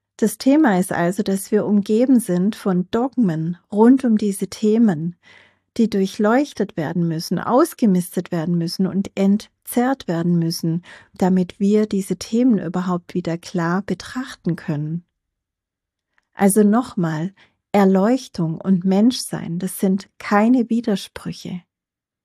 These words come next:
Erleuchtung und Menschsein, das ist eins. Kommen wir mal zu diesen Dogmen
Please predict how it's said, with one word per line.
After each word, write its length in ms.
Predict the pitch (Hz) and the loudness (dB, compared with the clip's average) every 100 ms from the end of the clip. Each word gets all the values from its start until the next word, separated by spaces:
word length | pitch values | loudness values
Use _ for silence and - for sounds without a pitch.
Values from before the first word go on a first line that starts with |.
| _ - | _ 0
Erleuchtung 720 | 214 196 190 226 233 - 214 | 2 4 4 0 -2 -2 0
und 220 | 185 180 | 0 0
Menschsein, 720 | 208 202 240 - 180 170 165 175 _ _ _ _ _ _ _ _ _ - | 2 2 2 -2 -6 -4 -6 -8 _ _ _ _ _ _ _ _ _ -10
das 160 | 185 | -6
ist 200 | 190 196 - | -6 -8 -8
eins. 720 | 190 190 226 202 180 - - _ _ _ _ _ _ _ _ _ _ _ _ _ _ _ _ _ _ _ _ _ _ _ _ _ _ _ _ _ _ _ _ _ _ _ _ _ _ | 0 2 2 0 -4 -12 -20 _ _ _ _ _ _ _ _ _ _ _ _ _ _ _ _ _ _ _ _ _ _ _ _ _ _ _ _ _ _ _ _ _ _ _ _ _ _
Kommen 280 | - 269 294 | 0 4 4
wir 80 | 254 | 6
mal 180 | 214 208 | 4 2
zu 160 | - | 0
diesen 440 | 202 202 202 190 196 | 0 2 4 2 4
Dogmen 800 | 180 208 247 202 175 175 180 | 2 4 4 4 4 2 0